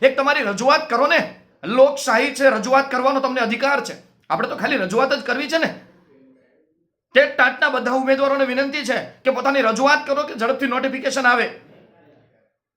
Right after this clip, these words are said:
ભરતીની જગ્યામાં વધારો થાય. કોઈ પણ પરીક્ષા આપતા ઉમેદવારો, જો પરીક્ષાના પરિણામની અંદર લેટ થાય છે, પોતાના વીડિયો સોશિયલ મીડિયા માધ્યમમાં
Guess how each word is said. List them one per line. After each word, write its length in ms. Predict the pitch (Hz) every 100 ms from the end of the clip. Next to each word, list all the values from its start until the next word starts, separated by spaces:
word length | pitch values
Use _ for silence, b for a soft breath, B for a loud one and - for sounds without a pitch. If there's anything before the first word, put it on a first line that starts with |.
| _ _ 156
ભરતીની 400 | 214 269 285 240
જગ્યામાં 400 | 240 277 277 254
વધારો 340 | 226 262 277
થાય. 300 | 233 254 185 - _ _ _ _ _ _ _ _ -
કોઈ 180 | 330 370
પણ 180 | 330
પરીક્ષા 320 | 277 277 285 269
આપતા 220 | 262 269
ઉમેદવારો, 520 | 254 262 262 277 320 - - _ _ _ _
જો 100 | 175
પરીક્ષાના 560 | 226 226 254 240 233 233
પરિણામની 460 | 220 220 226 220 214
અંદર 340 | 208 220 220 - - _ -
લેટ 380 | 151 208 277 -
થાય 160 | 233
છે, 200 | 240 254
પોતાના 260 | 226 226 208
વીડિયો 260 | 180 208 180
સોશિયલ 300 | 190 196 185
મીડિયા 220 | 185 185
માધ્યમમાં 640 | 170 165 180 202 277